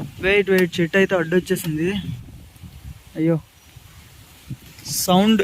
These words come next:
సౌండ్ దానికి చాలా బాగా అలవాటు, ఎందుకంటే అది three to four months నుంచి మన దగ్గరే ఉంది బర్డ్ అనేది. త్రీ to ఫోర్ ఏం ఇంకెక్కువే అవుతుంది.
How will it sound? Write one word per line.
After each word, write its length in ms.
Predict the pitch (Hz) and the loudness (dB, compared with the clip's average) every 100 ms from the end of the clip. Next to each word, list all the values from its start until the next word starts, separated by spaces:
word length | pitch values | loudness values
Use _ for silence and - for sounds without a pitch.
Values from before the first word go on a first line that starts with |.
| - | 0
సౌండ్ 380 | - 196 240 254 | 2 6 8 8
దానికి 360 | 190 208 208 262 247 | 6 2 2 0 4
చాలా 160 | 196 202 | 6 6
బాగా 180 | 196 202 | 6 6
అలవాటు, 320 | 190 180 165 | 6 6 4
ఎందుకంటే 420 | 165 175 214 240 | 0 2 2 4
అది 200 | 220 175 | 4 4
three 240 | 170 180 185 | 2 2 0
to 60 | 196 | 4
four 120 | 180 170 | 4 6
months 220 | 170 180 196 | 4 2 0
నుంచి 160 | 190 | 0
మన 200 | 190 156 | 0 0
దగ్గరే 220 | 156 160 160 | 2 2 2
ఉంది 200 | 147 135 | 2 2
బర్డ్ 260 | 135 139 | 2 4
అనేది. 280 | 135 127 156 - - - - - - - - - - | 2 2 -2 -8 -20 -20 -20 -20 -20 -20 -20 -18 4
త్రీ 160 | 165 175 | 6 8
to 120 | 208 | 6
ఫోర్ 260 | 190 185 | 8 8
ఏం 100 | 185 | 8
ఇంకెక్కువే 400 | 175 165 170 190 | 6 4 4 8
అవుతుంది. 600 | 175 160 160 151 165 226 | 8 8 6 6 6 2